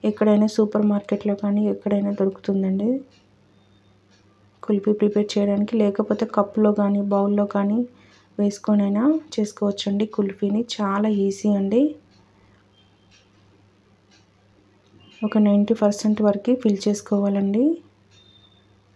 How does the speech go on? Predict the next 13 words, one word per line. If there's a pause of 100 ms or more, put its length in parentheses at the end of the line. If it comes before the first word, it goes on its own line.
(1800)
హాఫ్
లీటర్లో (160)
సిక్స్
ఐస్
క్రీమ్స్
అయితే
నాకు
అయినాయండి. (3250)
ఇప్పుడు (100)
బాదం (100)
కుల్ఫీని
కూడా (260)
అందులో